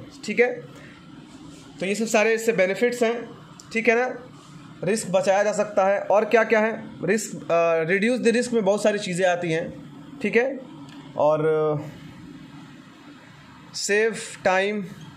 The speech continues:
money, resources, ठीक है। और भी points हो सकते हैं, पर ये जो है काफ़ी, अ,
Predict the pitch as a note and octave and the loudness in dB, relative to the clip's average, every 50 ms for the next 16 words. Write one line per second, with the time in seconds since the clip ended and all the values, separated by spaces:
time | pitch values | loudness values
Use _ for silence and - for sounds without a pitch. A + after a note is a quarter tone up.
0 | - - - - - - - - - - - - - - - - - - - - | -20 -20 -20 -20 -20 -20 -20 -20 -20 -20 -20 -20 -20 -20 -20 -20 -20 -20 -20 -20
1 | - - - - - - - - - - - - - - - - - - - - | -20 -20 -20 -20 -20 -20 -20 -20 -18 -18 -18 -20 -20 -20 -20 -20 -20 -20 -20 -18
2 | - - D3+ D#3+ F3 F#3 F#3+ G3+ G#3 A3 A3 G#3 - - - - - - - - | -12 -6 -2 2 2 2 2 2 0 0 -2 -4 -8 -12 -14 -16 -16 -18 -18 -18
3 | - - - - - - - - - - - - - - - - - - - - | -18 -18 -18 -18 -18 -18 -18 -20 -20 -20 -20 -20 -20 -20 -20 -20 -20 -20 -20 -20
4 | - - - - - - D#3+ F3+ E3+ F#3+ F#3 E3+ - C3+ A2 G#2 G2+ - - - | -20 -20 -20 -18 -12 -6 -6 -2 0 2 2 2 0 -2 -4 -4 -6 -10 -14 -16
5 | - - - - - - - - - - - - - - - - - - - - | -18 -20 -20 -20 -20 -20 -20 -20 -20 -20 -20 -20 -20 -20 -20 -20 -20 -20 -20 -14
6 | - - G#3+ G#3+ A#3 C4 C4 C4 - - - - - - - - - - - - | -8 -6 -2 2 2 2 2 0 -6 -8 -12 -16 -18 -16 -16 -16 -16 -10 -2 2
7 | - A#3 B3+ A#3+ B3 B3+ B3+ G#3+ - G3+ G#3+ A#3 B3 A#3 A#3 A3+ G#3 A#3 A#3 - | 4 4 4 4 2 0 -2 0 2 2 2 2 2 0 0 0 0 0 -2 0
8 | - A3 A3 B3 C#4+ D4 - - - - - - - - - F#3+ F#3 G3 A3 A#3+ | 0 0 0 0 -2 -6 -10 -14 -16 -16 -12 -12 -8 -4 -2 0 2 2 2 2
9 | G#3+ A3+ G#3 G3+ G3+ G#3 G#3 G3+ F3+ F3 F3 G#3 G#3 G3+ - E3+ E3 E3 D#3+ D#3+ | 4 4 4 4 4 2 2 2 2 2 2 -2 -2 0 2 2 2 2 2 2
10 | D#3 | 0